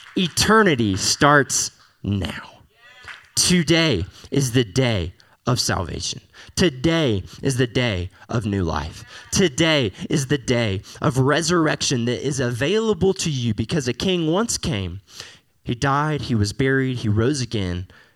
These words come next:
and the best news of all is he's coming back for you and me. I'll invite the music team to the stage as we respond in worship this morning. The prayer team can make their way down front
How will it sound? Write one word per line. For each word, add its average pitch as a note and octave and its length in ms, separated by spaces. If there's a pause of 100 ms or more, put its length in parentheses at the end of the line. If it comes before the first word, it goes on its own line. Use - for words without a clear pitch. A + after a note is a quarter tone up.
(260)
and G#2 180
the A2 60
best C3+ 340
news G#2 220
of F2 120
all F2+ 180
is D#2+ 120
he's E2 120
coming G2+ 280
back D#2+ 300 (380)
for - 160
you F2+ 340 (460)
and D#2+ 180
me. D#2 160 (1800)
I'll B2 80
invite B2+ 300
the A2+ 160
music A2 360
team G2 480 (460)
to A#2+ 100
the G#2 80
stage G#2+ 380
as G2 140
we G2 80
respond F#2 640 (920)
in A#2 140
worship G#2 380 (240)
this A2 280
morning. F#2+ 380
The F#2 60
prayer A2 240
team G2+ 280
can F2+ 380
make A2 160
their G#2 140
way F#2+ 160
down F#2 240
front F#2 320